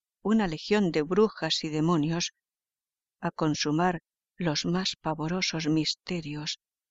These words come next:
en medio de carcajadas, aullidos y lamentos capaces de traer al cielo abajo.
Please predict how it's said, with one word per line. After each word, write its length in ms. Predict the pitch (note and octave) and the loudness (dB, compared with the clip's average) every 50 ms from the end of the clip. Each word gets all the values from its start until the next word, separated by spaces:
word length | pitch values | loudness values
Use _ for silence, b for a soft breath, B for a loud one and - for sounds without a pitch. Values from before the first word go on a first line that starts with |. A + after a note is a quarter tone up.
| _ _ _ _ _ _ _ _ _ | _ _ _ _ _ _ _ _ _
en 200 | F3+ E3 D#3 D#3 | 2 4 4 4
medio 340 | D#3+ E3 D#3+ E3+ E3 D#3+ | 4 2 2 2 2 2
de 100 | D#3 D#3+ | 2 2
carcajadas, 800 | - - D#3 D#3+ - - D#3 D3+ - - D#3+ D#3+ D#3+ D3+ D3+ - - _ _ _ _ _ _ _ _ _ _ _ _ | 2 2 0 0 -2 -6 -8 -6 -2 0 0 0 0 -2 -4 -6 -8 _ _ _ _ _ _ _ _ _ _ _ _
aullidos 720 | - E3+ D#3+ D#3 D3+ D#3 E3+ F3+ F3 E3+ D#3 D#3 - - | 0 0 2 2 2 2 2 2 2 0 -2 -2 -4 -4
y 100 | - D#3+ | -2 -2
lamentos 720 | E3 D#3+ D3+ D#3+ E3+ E3+ E3 D3 - - D3 D3+ - - - _ _ _ _ _ _ _ _ _ _ | 0 2 4 4 4 4 4 2 0 -4 -6 -6 -6 -8 -10 _ _ _ _ _ _ _ _ _ _
capaces 580 | - - D#3 - - E3 E3 - - C#3+ D#3 - | -6 -6 -6 -4 -4 -4 -4 -4 -6 -6 -6 -4
de 120 | - D#3 D3+ | -2 -4 -2
traer 320 | - D3+ D3 D#3 E3 D#3 | 2 2 2 4 4 4
al 120 | D3 C#3+ C#3+ | 2 0 0
cielo 460 | - - - E3 D#3+ D3+ C#3 C#3 C#3 | -4 -6 -2 -2 -2 -2 -2 -4 -4
abajo. 480 | C#3+ C#3 C3+ C#3 C#3 - - - - | -6 -4 -4 -6 -6 -6 -8 -12 -12